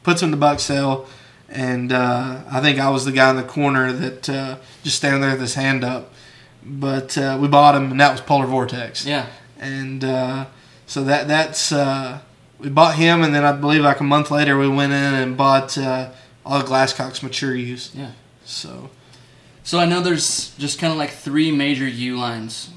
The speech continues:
Speaker 2: you know, at your place. Like you just mentioned, the Glasscock ewes, uh, recently the, the Burson ewe families, but kinda the first one that was really good was that Dude's Diva.
Speaker 1: Yeah.
Speaker 2: And I kinda noticed, I mean, you used that ewe family to make every buck you bought,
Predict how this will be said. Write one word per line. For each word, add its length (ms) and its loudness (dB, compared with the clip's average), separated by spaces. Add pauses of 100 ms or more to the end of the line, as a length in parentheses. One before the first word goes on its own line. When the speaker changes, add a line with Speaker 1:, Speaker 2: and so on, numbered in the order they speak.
Speaker 2:
you 120 -12
know, 100 -8
at 220 -10
your 80 -18
place. 360 -14
Like 100 -14
you 120 -10
just 160 -10
mentioned, 260 -8
the 100 -10
Glasscock 520 -4
ewes, 560 -6
uh, 260 -8 (240)
recently 380 -6
the, 80 -10
the 240 -10
Burson 340 -6
ewe 80 -4
families, 400 -4
but 260 -10 (460)
kinda 180 0
the 80 -6
first 360 -6
one 80 0
that 260 -6
was 160 -12
really 240 -6
good 220 -6
was 180 -8
that 400 -12
Dude's 240 -6
Diva. 360 -8 (120)
Speaker 1:
Yeah. 300 -4 (140)
Speaker 2:
And 120 -4
I 60 -2
kinda 240 -2
noticed, 280 -2
I 60 -6
mean, 100 -2
you 160 0
used 260 0
that 340 0
ewe 200 -2
family 460 -6
to 140 -10
make 480 -8 (100)
every 200 -8
buck 280 -10
you 80 -8
bought, 460 -10